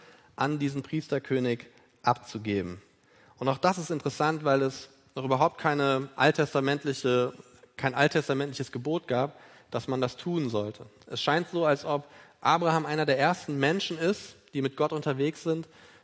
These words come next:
denen das Gesetz Gottes ins Herz geschrieben war.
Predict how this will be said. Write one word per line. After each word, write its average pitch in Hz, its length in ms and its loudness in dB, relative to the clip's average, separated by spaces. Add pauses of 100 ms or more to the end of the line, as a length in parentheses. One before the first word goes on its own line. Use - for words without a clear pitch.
(120)
denen 131 160 2
das 127 100 -2
Gesetz 131 520 0
Gottes 151 420 0
ins 127 200 -12
Herz 131 280 -4
geschrieben 101 440 -8
war. 87 180 -4